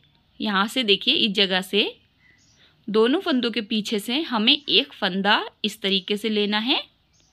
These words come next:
और दूसरे फंदे के लिए राइट नीडल को दोनों फंदों के बीच में से रखना है इस तरीके से और एक बार सीधा बिन देना है। तो हमारे टू स्टिच के टू स्टिच हो गए, दो फंदों के दो फंदे हो गए।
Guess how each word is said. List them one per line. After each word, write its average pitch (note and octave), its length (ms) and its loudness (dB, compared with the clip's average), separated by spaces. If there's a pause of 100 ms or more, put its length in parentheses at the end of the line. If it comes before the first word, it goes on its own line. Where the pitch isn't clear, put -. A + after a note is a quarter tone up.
(1600)
और A#3+ 120 6
दूसरे C4+ 420 0
फंदे B3 340 4
के A3 160 2
लिए A3 380 4
राइट B3 340 0
नीडल B3 380 2
को B3 420 -2 (140)
दोनों G#3 340 2
फंदों C4 340 -2
के C4+ 120 -2
बीच G3+ 300 -2
में G3+ 80 -2
से A3+ 160 -2
रखना A3 340 0
है C4 200 0
इस G#3+ 260 -6
तरीके G3+ 320 -4
से C#4+ 200 -6 (1200)
और D4+ 260 4 (420)
एक G#3 280 2
बार A#3+ 280 -2 (240)
सीधा A#3 580 -2
बिन B3 260 0
देना - 240 -8
है। F3 140 -12 (1900)
तो G#3 60 4
हमारे A3+ 420 4
टू D4 240 2
स्टिच B3 340 -2
के F#4 120 2
टू E4 180 2
स्टिच G#3 320 -2
हो F3 80 -4
गए, F3+ 100 -2
दो G#3+ 200 0
फंदों G#3 300 0
के D#4+ 120 -4
दो C4 160 0
फंदे - 300 -8
हो - 100 -10
गए। - 180 -14